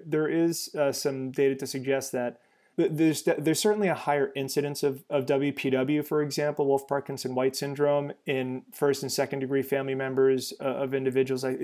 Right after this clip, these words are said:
I think the information is something like your risk is two or three times higher to have W P W if you have a first degree family member who, who has W P W, but we don't really understand the genetics of that.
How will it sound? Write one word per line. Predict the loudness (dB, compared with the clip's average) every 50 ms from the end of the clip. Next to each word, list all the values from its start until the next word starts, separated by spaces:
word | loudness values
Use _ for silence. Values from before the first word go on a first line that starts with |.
| -4
I | -6 -6
think | -6 -6 -6 -6 -2 0
the | 0 0
information | 0 -2 -4 -4 -2 -2 -2 -2 -4 -6 -6
is | -4 -4
something | -6 -6 -6 -8 -8 -6 -4
like | -2 -2 -2 -4 -4 -8 _ _ _ _ _ _ _ _ _ _ _ _
your | 0 2 4 4
risk | 4 4 4 4 2 0 0 0
is | 0 0 0 -4
two | -6 -2 2 4
or | 4 4 4
three | 2 0 -2 -2 -2
times | -4 -6 -6 -6 -6 -6 -6 -8
higher | -4 0 2 2 2 2 2 0 0
to | 0 0
have | 0 2 2 2 0 -2 -6 -10 -8
W | -4 -2 0 0 0 -2
P | -2 -2 0
W | 0 0 0 0 2 2 2 2
if | 0 0 -2
you | -2 -2
have | -2 -4
a | -6
first | -8 -6 -6 -8 -6 -4
degree | -6 -4 -2 -4 -4
family | -4 -6 -8 -6 -8 -8 -8
member | -8 -8 -8 -6 -6 -6
who, | -6 -8 -10 -6
who | -4 -2 -2
has | -2 -2
W | -4 -4 -4 -2
P | 0 0
W, | 0 2 2 0 0
but | 2 2 4
we | 4 4
don't | 4 4
really | 2 2 2 2
understand | 0 0 -2 -2 -4 -4 -4 -2
the | -2 -4
genetics | -4 -4 -4 -4 -2 -4 -4 -4 -4
of | -2
that. | -2 0 -2 -2 -4 -8